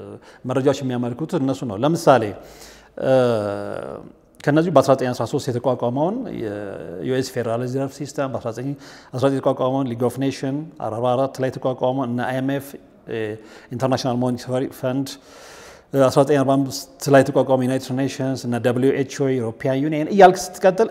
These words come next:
እነዚህ ለኒው ወርልድ ኦርደር ተግባራዊነት መገለጫዎች እንደሆኑ በዚህ፣ እ፣ ጉዳይ ላይ ምርምር ያደረጉ ሰዎች ይነግሩናል። እነዚህን ድርጅቶች አይተህ ደግሞ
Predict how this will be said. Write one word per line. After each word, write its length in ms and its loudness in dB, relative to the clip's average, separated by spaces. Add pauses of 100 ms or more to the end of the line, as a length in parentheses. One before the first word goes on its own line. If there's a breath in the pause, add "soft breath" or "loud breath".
(120)
እነዚህ 580 -2
ለኒው 340 0
ወርልድ 420 -6
ኦርደር 380 -4
ተግባራዊነት 720 -6 (1120)
መገለጫዎች 580 0 (300)
እንደሆኑ 640 4
በዚህ፣ 300 0 (200)
እ፣ 100 -14 (260)
ጉዳይ 260 -8
ላይ 120 -4
ምርምር 300 -6
ያደረጉ 380 -4
ሰዎች 360 -2 (400)
ይነግሩናል። 520 4 (320 loud breath)
እነዚህን 280 8
ድርጅቶች 280 -2
አይተህ 240 0
ደግሞ 200 -4